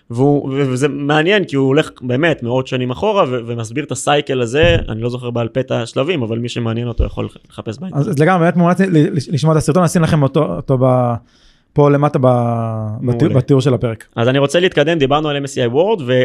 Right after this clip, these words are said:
Speaker 1: ויש כל מיני נגזרות, והנגזרת ה-, ה-, היותר מקובלת,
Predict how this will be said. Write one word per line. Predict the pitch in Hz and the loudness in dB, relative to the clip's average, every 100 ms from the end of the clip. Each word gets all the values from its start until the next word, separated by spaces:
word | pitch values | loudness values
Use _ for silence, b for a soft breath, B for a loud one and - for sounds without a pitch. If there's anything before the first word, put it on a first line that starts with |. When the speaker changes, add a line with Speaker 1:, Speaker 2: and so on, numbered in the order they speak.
| 113 | 0
Speaker 1:
ויש | 127 175 | 0 0
כל | 180 | -2
מיני | 180 165 | -4 -4
נגזרות, | 139 113 131 226 240 | -4 -2 0 0 0
והנגזרת | 135 127 117 165 196 156 | 0 -2 0 0 2 0
ה-, | 123 117 | 0 0
ה-, | - 110 110 107 | -2 -6 -4 -6
היותר | 107 104 156 | -6 -4 -4
מקובלת, | 156 131 156 190 175 | -4 0 2 2 0